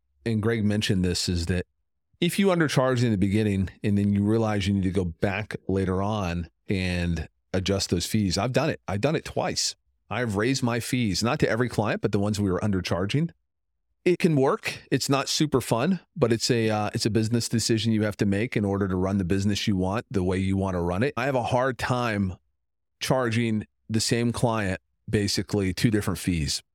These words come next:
So for me, I like it to be scalable. I like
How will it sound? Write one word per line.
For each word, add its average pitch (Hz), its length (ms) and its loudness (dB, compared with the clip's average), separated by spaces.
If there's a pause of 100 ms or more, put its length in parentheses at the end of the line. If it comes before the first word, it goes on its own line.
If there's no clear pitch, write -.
(120)
So 101 160 0
for 101 160 -2
me, 139 320 0
I 110 140 -2
like 107 360 -4 (300)
it 95 140 -4
to 95 80 -2
be 82 100 0
scalable. 127 880 0
I 104 100 -2
like 92 240 -4